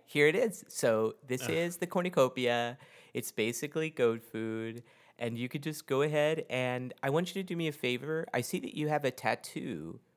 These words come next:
Speaker 1: with, like, dates on it. Um,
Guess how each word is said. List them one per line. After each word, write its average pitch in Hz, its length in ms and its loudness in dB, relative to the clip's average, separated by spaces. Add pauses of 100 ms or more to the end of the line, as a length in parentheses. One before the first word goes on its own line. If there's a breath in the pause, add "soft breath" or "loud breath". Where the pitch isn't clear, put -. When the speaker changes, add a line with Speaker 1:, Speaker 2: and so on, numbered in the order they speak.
(160)
Speaker 1:
with, 120 220 -4
like, 110 400 -2
dates 120 380 0
on 80 180 -6
it. - 220 -12 (720)
Um, 95 460 -2